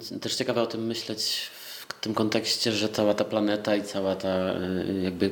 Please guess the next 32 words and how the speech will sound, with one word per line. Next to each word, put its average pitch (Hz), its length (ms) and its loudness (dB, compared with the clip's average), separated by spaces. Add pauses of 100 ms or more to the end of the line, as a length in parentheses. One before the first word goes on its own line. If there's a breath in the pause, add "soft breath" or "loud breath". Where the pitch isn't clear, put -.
(140)
właśnie 104 260 4
poboczny 104 420 2
wątek 101 460 2 (220)
planety 95 340 0
Mandalor 98 600 2
jest, - 520 -4 (400)
pojawia 104 300 4
się 104 420 2 (640 loud breath)
i - 20 -8
wszystko, 143 320 2
co 127 120 2
o 117 40 6
nim 107 160 6
wiemy, 107 440 4
jest 120 340 0
spoza 117 500 2
jakby 110 220 0
kanonu 110 320 4
filmów, 85 500 0
czyli 95 180 0
z - 260 0 (360 loud breath)
dotychczas 110 420 2
seriali 104 320 0
animowanych, 101 800 0 (440 soft breath)
no 90 60 -2
i 101 60 0
teraz, 104 580 0
y, 104 220 0
z - 320 -4 (120)
pierwszego 95 300 2
serialu 98 300 4
aktorskiego. 76 680 -2